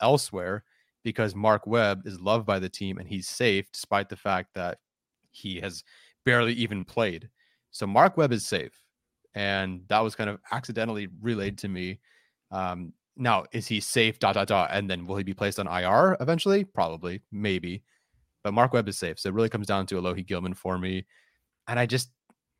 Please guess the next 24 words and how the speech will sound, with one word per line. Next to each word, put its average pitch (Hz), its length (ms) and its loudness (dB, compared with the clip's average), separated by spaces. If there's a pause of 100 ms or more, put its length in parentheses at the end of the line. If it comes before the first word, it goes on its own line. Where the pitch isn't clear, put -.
(180)
<sighs> - 380 -16
unless 143 540 4
Gilman's 131 340 6
more 104 240 4
hurt 110 200 4
than 95 120 -4
we 90 100 -6
think 123 380 -2
or 90 100 -10
know, 107 380 2 (580)
I - 60 -12
think 135 220 -6
you 107 100 -4 (160)
have 117 220 2
to - 80 -8
keep 107 260 -10
him 87 100 -10
around 90 400 0
because 85 460 -10 (840)
J 107 80 0
T - 160 -4
Woods 113 200 2
hasn't 107 180 -6
really 101 240 -6